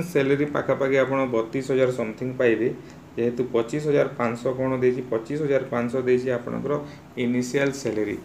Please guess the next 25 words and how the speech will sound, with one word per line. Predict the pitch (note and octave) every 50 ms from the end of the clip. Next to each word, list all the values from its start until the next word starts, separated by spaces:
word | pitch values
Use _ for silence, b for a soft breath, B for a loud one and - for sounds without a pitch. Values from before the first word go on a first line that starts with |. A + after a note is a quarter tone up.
| B B B - -
ତ | - C3+ C3 B2+
ଏଥିରେ | B2+ B2+ B2+ D#3+ D#3+ D#3+ D#3
କ'ଣ | D#3+ D#3 D3+ D3+ D3+
ମିଶିବ? | D3+ C#3+ C#3 C3 - - C3 A#2+ B2 C3+ C3+ B2 A#2
ଡିଏ | B2 C#3+ D3+ D#3+ E3
ମିଶିବ, | D#3+ C#3+ C3 B2 B2 A#2+ A#2 - A2+ A#2 A2+
usual | - A#2+ A#2+ B2 B2 A#2+ C3+ C3+ C3+ C3+ A#2+
dearness | A2+ A#2+ A#2+ A#2+ A#2+ A#2+ A#2+ C3+ D3 C#3+ C3 C#3+ - - - - - - - - - - - - - - - -
and | - C3 C3+ C#3+ - - -
other | B2 B2+ B2+ D3+ D#3+ D#3+ - - C3
allowance | B2 B2 B2+ C3 C3 C3 B2+
ଯେଉଁଟା | B2+ A#2+ A2+ A#2
ଲେଖା | A#2 A2+ A#2 A#2 -
ହେଇଛି, | B2 A#2+ B2 B2
ସେଇଟା | B2 B2+ A#2+ A#2 A#2 A#2
ମିଶିବ। | A2 A#2 B2 B2 B2+ - D3+ D3 D3+ D3+ D#3 D#3 B B B B B B B - - -
ତା | - A#2+ C3 C#3+
ସହିତ | C#3 - C#3 C3 B2+ C3
ଆପଣ | B2+ B2+ B2+ B2+ C3 C3+
ଏଚ୍ | B2 A2+ A2+ -
ଆର୍ | A2+ A2+ A#2
ଏ | B2+
ପାଇବେ। | B2 B2 A2 G#2+ G2+ G2 G2 -
ତ | - A#2+ A#2 -
ପାଖାପାଖି | - A2+ A2 A#2 A#2 A#2 A#2+ A#2 A#2+ C3+